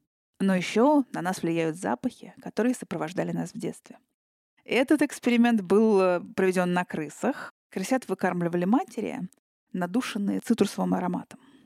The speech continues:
И через сто дней после достижения крысятами половой зрелости исследователи стали им предлагать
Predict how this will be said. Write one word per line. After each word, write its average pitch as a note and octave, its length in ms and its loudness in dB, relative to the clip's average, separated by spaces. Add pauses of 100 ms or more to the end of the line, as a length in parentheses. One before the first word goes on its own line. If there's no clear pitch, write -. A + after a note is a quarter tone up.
(140)
И F3+ 160 -8
через E3+ 280 -6
сто - 160 -8
дней A#3 360 0 (160)
после F3+ 240 -2
достижения F3+ 800 0
крысятами F3+ 500 -2
половой E3+ 320 0
зрелости D#4 500 0
исследователи B3 600 -2
стали A#3 300 2
им A3+ 100 4
предлагать E3+ 520 0